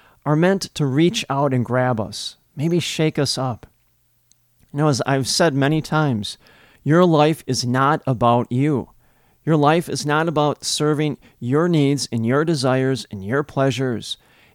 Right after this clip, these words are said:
and everything and everyone else comes secondary. No,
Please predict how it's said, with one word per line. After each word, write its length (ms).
and 100
everything 600
and 120
everyone 360
else 340
comes 340
secondary. 680
No, 360